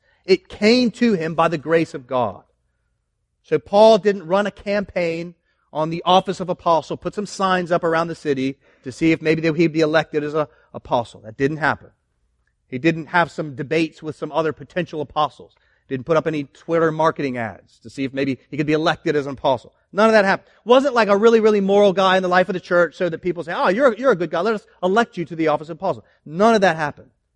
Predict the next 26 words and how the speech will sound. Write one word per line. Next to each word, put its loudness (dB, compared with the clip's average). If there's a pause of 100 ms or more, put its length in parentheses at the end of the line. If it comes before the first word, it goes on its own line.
(580)
Paul 6
is -2
an -4
apostle -2
of 2
Christ -4
Jesus -10
by 0
the 4
will 4
of -2
God 0
who -8
graciously 0 (220)
appointed -4
him -2
so -4
that -4
the -6
whole 6
world 4
would -2
know 4
what -6
God's -2
like. -14